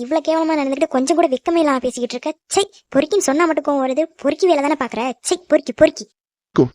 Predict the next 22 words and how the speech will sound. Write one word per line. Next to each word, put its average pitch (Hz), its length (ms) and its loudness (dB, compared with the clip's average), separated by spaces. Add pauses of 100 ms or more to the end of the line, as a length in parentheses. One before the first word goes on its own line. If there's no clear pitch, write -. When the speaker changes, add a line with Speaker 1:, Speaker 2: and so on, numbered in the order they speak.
(140)
Speaker 2:
எனக்கு 160 180 2
ஒண்ணும் 190 200 0
எந்த 156 180 -2
கவலையும் 151 260 -2
கிடையாது. 123 240 -6 (160)
நான் 160 160 0
ஒண்ணும் 214 180 0
பொறுக்கி 170 280 0
இல்ல, 131 100 -10 (100)
நீ 139 60 -6 (100)
சொன்னதுனாலதான் 175 540 0
பொறுக்கி 160 220 -2
மாதிரி 147 160 -2
நடக்கிற 135 240 -6
மாதிரி 131 160 -6
இருந்துச்சு. 127 200 -10 (140)
திரும்ப 147 240 2
திரும்ப 170 240 0
பொறுக்கி, 156 260 -2
நீ 143 80 -4
என்ன 170 160 -2
பொறுக்கி 160 240 -2